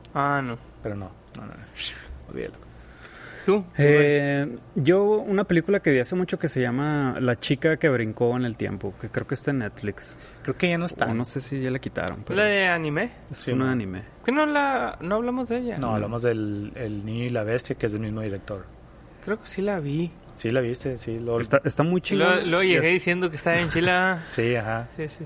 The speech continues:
Speaker 3: Hace
Speaker 2: Hace
Speaker 3: mucho que no la veo, pero, pero igual es una morrita que descubre que, que cuando brinca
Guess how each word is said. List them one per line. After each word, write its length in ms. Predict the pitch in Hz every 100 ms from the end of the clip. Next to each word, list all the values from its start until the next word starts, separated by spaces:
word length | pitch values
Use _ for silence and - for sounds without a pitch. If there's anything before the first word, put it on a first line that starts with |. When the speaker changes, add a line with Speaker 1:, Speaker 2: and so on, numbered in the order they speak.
| -
Speaker 3:
Hace 120 | -
Speaker 2:
Hace 140 | 131 185
Speaker 3:
mucho 200 | 185 185
que 80 | 165
no 60 |
la 80 | 175
veo, 220 | 170 185
pero, 460 | 180 160 139 107 107
pero 140 | 123 120
igual 220 | 117 131
es 120 | 131
una 500 | 151 143 143 139 135
morrita 420 | 127 113 110 127
que 120 | 123 123
descubre 540 | 117 110 - 120 120
que, 480 | 123 113 101 101 95 95 - -
que 120 | 110
cuando 280 | 107 104 98
brinca 460 | 123 151 165 156